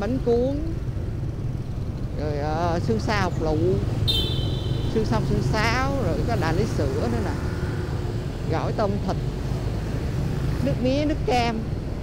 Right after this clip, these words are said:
Chỉ còn tám k. Y chiêu là cái gì? Ở đây bán thì, ờ, các loại bánh chiên như là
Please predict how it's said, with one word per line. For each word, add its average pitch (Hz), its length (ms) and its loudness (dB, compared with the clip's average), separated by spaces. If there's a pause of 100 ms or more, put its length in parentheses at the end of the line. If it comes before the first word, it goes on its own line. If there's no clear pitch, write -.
(1500)
Chỉ 220 80 -2 (100)
còn 160 120 0 (120)
tám 220 200 0 (100)
k. - 20 -2 (2250)
Y 190 120 0 (200)
chiêu 190 280 0
là 160 180 0
cái - 120 -2
gì? - 60 -2 (480)
Ở - 60 -4
đây 180 160 0
bán 170 300 0
thì, 147 240 0
ờ, 139 200 -2
các - 160 -2
loại 131 140 0
bánh - 260 0
chiên 185 300 2
như 175 80 2
là 147 180 0